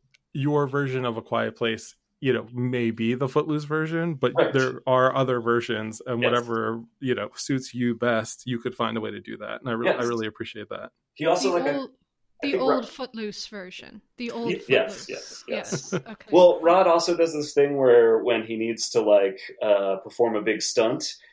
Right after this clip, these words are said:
Speaker 2: he calls on the spirit of various animals. He calls on the spirit of the wolf or the spirit of the eagle to help him go into battle. And I think, you know, these are, these are good things, actually. These are, they, it's, I, I think, uh, I, I'm a big believer in, like, a lot of sort of, like,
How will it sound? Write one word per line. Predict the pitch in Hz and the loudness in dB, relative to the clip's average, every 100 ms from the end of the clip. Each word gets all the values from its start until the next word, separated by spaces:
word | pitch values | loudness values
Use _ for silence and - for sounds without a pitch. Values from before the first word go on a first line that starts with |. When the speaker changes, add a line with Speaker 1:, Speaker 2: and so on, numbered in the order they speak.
| _ | _
Speaker 2:
he | 123 117 | -6 0
calls | 120 113 117 | 4 6 6
on | 117 110 | 2 0
the | 104 | -4
spirit | - 123 117 120 120 | -6 -2 2 4 2
of | 104 - | -2 -2
various | 113 104 95 104 | 0 0 -2 -2
animals. | 101 104 113 120 123 - | -2 -2 0 2 2 -2
He | |
calls | 101 104 101 | -2 0 2
on | 107 98 | 0 -2
the | |
spirit | 92 - 127 117 104 | -4 -2 2 4 4
of | 92 | -2
the | 92 | -2
wolf | 101 113 110 - 107 | 2 4 2 -2 -6
or | 95 | -6
the | |
spirit | - - 123 107 | -6 -4 -2 -2
of | 101 107 | -4 -8
the | |
eagle | 101 117 113 127 123 | -10 -8 -2 0 0
to | - | -2
help | 98 107 - | -2 -2 -2
him | 104 101 95 - _ _ | -6 -6 -10 -20 _ _
go | - 120 | 8 8
into | 110 110 | 6 0
battle. | - 104 104 123 143 | 4 6 6 4 0
And | 139 | -2
I | 143 | -2
think, | 175 - | -2 -2
you | 190 | 2
know, | 170 139 | 4 4
these | 156 175 | 2 0
are, | 180 175 | 0 0
these | 190 190 | 2 4
are | |
good | 190 196 | 6 6
things, | 202 175 123 | 8 8 6
actually. | 107 - 101 | 4 2 -2
These | 107 131 | -2 0
are, | 135 95 - _ _ | 2 2 -2 _ _
they, | 131 131 | 8 8
it's, | 127 - | 6 2
I, | 123 131 | 4 4
I | 131 | 4
think, | 180 170 | 0 4
uh, | 131 120 113 117 | 8 8 6 6
I, | 120 117 | 4 8
I'm | 123 | 8
a | 127 | 8
big | 160 147 | 2 0
believer | 139 139 123 | -2 -2 0
in, | 113 110 | 2 0
like, | 107 101 | -2 -4
a | 107 | 2
lot | 110 104 | 2 2
of | |
sort | - 113 101 | -2 -6 -4
of, | |
like, | 104 98 | -4 -6